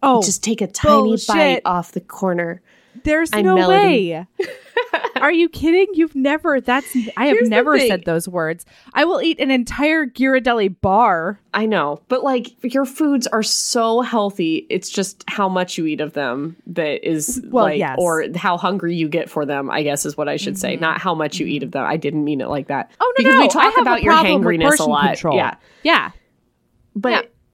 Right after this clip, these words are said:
Speaker 2: Jesus Christ, you crave, like, raw almonds, which is ridiculous to me. Anyway,
Speaker 1: <laughs>
Speaker 2: move on. Coconut shavings, I'm sure, is gonna be in there.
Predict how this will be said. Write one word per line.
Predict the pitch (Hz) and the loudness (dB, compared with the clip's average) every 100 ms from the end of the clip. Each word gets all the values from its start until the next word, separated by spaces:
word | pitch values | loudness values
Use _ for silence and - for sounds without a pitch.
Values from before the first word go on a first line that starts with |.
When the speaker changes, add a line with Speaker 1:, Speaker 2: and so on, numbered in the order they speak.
| _ _ _ _ - | _ _ _ _ -4
Speaker 2:
Jesus | 269 269 240 | 0 0 -2
Christ, | - 196 165 175 - | -4 -4 -4 -6 -4
you | 226 269 269 | 0 0 0
crave, | 247 320 277 233 | -2 0 0 0
like, | 214 196 | -2 -2
raw | 180 180 190 208 202 | -2 0 2 2 0
almonds, | 175 170 175 185 147 143 143 170 | -2 0 0 -2 -2 -4 -6 -4
which | 185 175 | -4 -4
is | 175 - - | -4 -6 -10
ridiculous | 175 180 151 - 226 170 143 - | -6 -6 -4 -6 -4 -4 -4 -6
to | - | -6
me. | 143 135 - _ | -6 -8 -10 _
Anyway, | - 226 - - 262 | 0 2 2 -2 -4
Speaker 1:
<laughs> | 254 | -4
Speaker 2:
move | 240 233 208 | 0 0 0
on. | 170 143 143 - | -2 -4 -8 -12
Coconut | - 254 220 277 247 214 | -6 -2 0 0 0 0
shavings, | - 226 220 220 226 | 0 0 0 0 0
I'm | 196 185 | 0 -2
sure, | - 190 | -2 -2
is | 175 | -2
gonna | 180 170 | -2 -4
be | 165 | -2
in | 156 | 0
there. | 151 143 143 | 0 0 -2